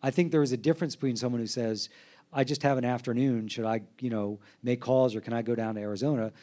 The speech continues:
Someone who says, like, what doesn't work in any organization, say, "I'm an expert and I'd like to give you my advice." I mean, that's okay. We need people in seats doing the job eighteen hours a day. That's what we need. So if that's something you're interested in,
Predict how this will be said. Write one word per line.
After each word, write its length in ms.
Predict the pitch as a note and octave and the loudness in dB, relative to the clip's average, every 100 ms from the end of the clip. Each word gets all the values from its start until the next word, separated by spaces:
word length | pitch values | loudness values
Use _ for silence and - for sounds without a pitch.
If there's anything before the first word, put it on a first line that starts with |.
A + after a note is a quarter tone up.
| - - | -20 -4
Someone 300 | D3 C3+ B2 | 0 2 0
who 80 | |
says, 260 | A2 A#2+ G#2+ | 0 -2 -2
like, 280 | A2+ G#2+ - - - _ - | -2 -4 -8 -20 -20 _ 2
what 200 | D#3+ E3+ | 2 6
doesn't 260 | G3+ G#3 | 4 4
work 220 | F#3 F3+ | 2 2
in 80 | C#3+ | 2
any 100 | C#3+ | 2
organization, 400 | E3 E3+ D3+ D3 | 4 4 2 0
say, 260 | - C#3+ B2+ - _ - | -2 -4 -4 -8 _ 2
"I'm 160 | D#3+ | 4
an 80 | F3 | 4
expert 500 | C3+ C3+ - F3+ F3+ - | 0 -2 0 0 0 -4
and 340 | C3+ C3 B2 - | -2 -2 -4 -2
I'd 140 | C#3 | 0
like 160 | D3 D3 | 2 0
to 80 | B2+ | -2
give 140 | C3 | -6
you 80 | A#2+ | -2
my 160 | A#2 G#2+ | -2 -4
advice." 420 | F#2 A2 F#2 - | -2 -4 -4 -6
I 40 | |
mean, 80 | C3 | -4
that's 180 | D3 D3+ | -4 -2
okay. 380 | B2+ - C#3 C#3 C3+ | -4 -2 -4 -4 -6
We 100 | F3+ | -4
need 140 | A3 | -2
people 300 | - D#3+ B2+ | -4 -8 -6
in 160 | D3 C#3+ | -4 -4
seats 480 | B2+ D3 A#2+ - - _ _ _ | -4 -6 -6 -8 -10 _ _ _
doing 180 | C#3+ D3+ | 6 6
the 80 | |
job 260 | B2 C3 B2 | 4 0 0
eighteen 280 | A#2+ - A#2 | -2 -2 -8
hours 240 | A2 G2+ | -6 -8
a 40 | G2+ | -12
day. 220 | A#1+ - _ _ _ _ _ _ _ | -14 -16 _ _ _ _ _ _ _
That's 220 | C3+ D#3 | 6 6
what 140 | D3 B2+ | 4 -6
we 80 | A#2 | -4
need. 180 | A2 | -6
So 80 | - | -4
if 80 | A2+ | 4
that's 240 | D3 F#3 | 6 6
something 260 | F#3 G3 F3+ | 4 2 4
you're 120 | D3+ | 4
interested 320 | F#3+ G#3 - G#3+ | 4 2 2 4
in, 180 | A3 | 4